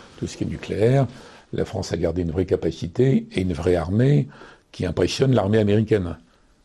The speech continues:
Aujourd'hui, la seule armée au monde, ils ont peut-être peur des Chinois potentiellement dans dix ans, mais la seule armée au monde qui impressionne professionnellement les militaires américains, c'est l'armée française. Mais pas pour une,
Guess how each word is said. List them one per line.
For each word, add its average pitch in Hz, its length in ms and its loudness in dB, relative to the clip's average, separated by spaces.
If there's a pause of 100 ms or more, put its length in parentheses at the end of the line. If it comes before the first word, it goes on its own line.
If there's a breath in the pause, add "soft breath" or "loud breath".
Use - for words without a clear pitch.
(380)
Aujourd'hui, 98 380 0
la 101 80 2
seule 135 320 2
armée 113 240 4
au 107 140 4
monde, 101 360 2
ils 87 140 -4
ont 82 60 -4
peut-être 82 180 -6
peur 101 240 0
des 87 100 -4
Chinois 95 320 -2
potentiellement 90 600 -2
dans 78 80 -6
dix 95 200 -2
ans, 117 80 2
mais 76 180 -2 (480 loud breath)
la - 60 -2
seule 123 220 0
armée 117 220 4
au 107 100 4
monde 107 300 2
qui - 140 -4
impressionne 95 480 0
professionnellement 101 1000 0 (300 loud breath)
les 98 80 -4
militaires 92 280 -4
américains, 85 340 -2
c'est 110 160 -2
l'armée 101 240 0
française. 85 480 -4 (640 loud breath)
Mais 98 100 -2
pas 131 160 2
pour 101 220 0
une, 90 220 -4